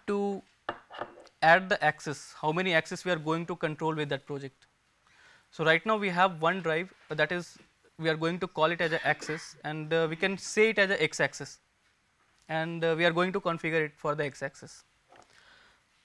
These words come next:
So this device is going to communicate on EtherCAT, so I'm going to just add a axis under the EtherCAT master.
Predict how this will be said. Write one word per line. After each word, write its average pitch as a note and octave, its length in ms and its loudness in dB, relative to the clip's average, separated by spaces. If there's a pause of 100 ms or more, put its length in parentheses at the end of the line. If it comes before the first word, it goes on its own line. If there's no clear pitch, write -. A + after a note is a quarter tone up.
(180)
So - 140 -4
this F3+ 180 2
device E3+ 420 4
is A#3 120 0
going F#3 240 -2
to A3+ 100 -2
communicate F3+ 560 0
on F#3+ 140 -2
EtherCAT, F#3+ 580 0
so F#3+ 140 0
I'm E3+ 160 2
going E3 240 -2
to F3+ 100 -4
just E3+ 400 -4
add D#3+ 220 2
a F3+ 120 2
axis - 600 -4 (240)
under E3+ 240 -2
the F3+ 100 -4
EtherCAT D3 460 -2 (560)
master. D3 380 -6